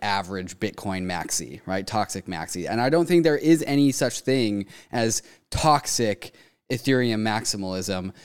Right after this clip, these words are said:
There are pe-, many, many people with, uh, like, strong preferences for Ethereum to the point where they kinda only really care about Ethereum.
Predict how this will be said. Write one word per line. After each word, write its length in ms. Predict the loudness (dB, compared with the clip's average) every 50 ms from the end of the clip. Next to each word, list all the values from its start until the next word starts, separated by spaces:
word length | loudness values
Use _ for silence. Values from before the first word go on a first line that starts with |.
| -6 _
There 180 | 2 2 2 2
are 180 | 2 0 0
pe-, 200 | 0 0 -2 0 2
many, 240 | 4 4 6 4
many 160 | 4 4 2 0
people 380 | 2 2 2 2 4 2 2
with, 300 | 2 0 0 -2 -4 -14 _ _ _ _ _ _ _ _ -2
uh, 320 | 0 2 2 2 2 0 -4 -8 _ _ _ _ _ _
like, 200 | -4 -4 -2 -2
strong 480 | -2 -4 2 2 4 4 4 4 2 0
preferences 580 | 2 2 2 2 4 2 0 2 2 0 2
for 160 | 4 4 4
Ethereum 380 | 4 6 4 4 6 4 2 2
to 80 | 2 0
the 80 | 0 0
point 240 | 0 -2 0 0
where 140 | 2 0 2
they 120 | 2 2 -2
kinda 280 | 0 -2 0 0 0
only 300 | 0 0 2 2 2 2
really 240 | 2 2 0 0 -2
care 260 | -4 -2 -2 0 2
about 220 | 4 4 4 4 4
Ethereum. 540 | 2 2 2 4 4 4 4 4 2 0